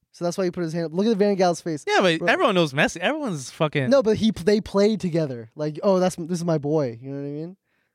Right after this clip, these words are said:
Speaker 2: Yeah, but,
Speaker 1: This
Speaker 2: uh,
Speaker 1: is,
Speaker 2: like
Speaker 1: this
Speaker 2: I
Speaker 1: is,
Speaker 2: said, all the
Speaker 1: this is you going to Ryan and be like, "Hey, man, take the fish, and I'm holding your back like <laughs> this."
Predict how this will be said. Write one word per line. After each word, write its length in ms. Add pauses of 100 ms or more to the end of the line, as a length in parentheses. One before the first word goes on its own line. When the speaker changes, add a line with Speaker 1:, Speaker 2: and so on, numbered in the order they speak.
(120)
Speaker 2:
Yeah, 160
but, 220 (260)
Speaker 1:
This 100
Speaker 2:
uh, 40
Speaker 1:
is, 80
Speaker 2:
like 100
Speaker 1:
this 80
Speaker 2:
I 60
Speaker 1:
is, 80
Speaker 2:
said, 140
all 160
the 160
Speaker 1:
this 140
is 180
you 280
going 260
to 80
Ryan 440
and 100
be 160
like, 360 (220)
"Hey, 160
man, 240
take 240
the 100
fish, 360
and 80
I'm 160
holding 300
your 120
back 320
like 160
<laughs> 140
this." 760